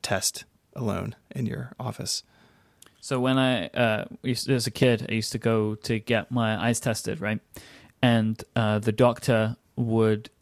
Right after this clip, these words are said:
Speaker 2: like, the optometrist, she would put, like, one of those face masks on. You know, like, the surgical, like, face masks that they, that
Speaker 1: That's
Speaker 2: intend
Speaker 1: intense.
Speaker 2: to, no, like, the ones they tend to wear in Japan, right? That just go over the,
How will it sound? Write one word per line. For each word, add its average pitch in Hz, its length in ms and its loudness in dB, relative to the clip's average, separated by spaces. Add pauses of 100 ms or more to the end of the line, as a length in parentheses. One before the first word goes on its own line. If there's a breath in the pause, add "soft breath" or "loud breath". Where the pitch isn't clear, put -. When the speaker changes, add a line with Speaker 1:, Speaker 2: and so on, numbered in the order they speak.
(440)
Speaker 2:
like, 110 200 0
the 110 180 -2
optometrist, 117 680 2
she - 160 -2
would 113 160 0
put, - 220 2
like, 113 240 -2
one 117 100 2
of 110 80 0
those 117 220 0
face 117 280 -2
masks 175 460 0
on. 208 200 2 (440 soft breath)
You 120 80 2
know, 117 140 6
like, 113 280 0
the 117 200 0
surgical, 139 720 2
like, 120 240 2
face 123 260 4
masks - 600 0
that 120 180 4
they, 113 320 4
that - 220 -4
Speaker 1:
That's - 120 -8
Speaker 2:
intend 123 180 4
Speaker 1:
intense. 123 240 6
Speaker 2:
to, 131 180 4
no, 170 200 6
like, 160 140 6
the 160 60 2
ones 165 140 4
they 156 100 6
tend 160 160 2
to 147 80 0
wear 143 120 6
in 143 60 4
Japan, 135 420 2
right? 135 220 2
That 110 80 -4
just - 180 -12
go 120 140 4
over 120 160 2
the, 117 240 2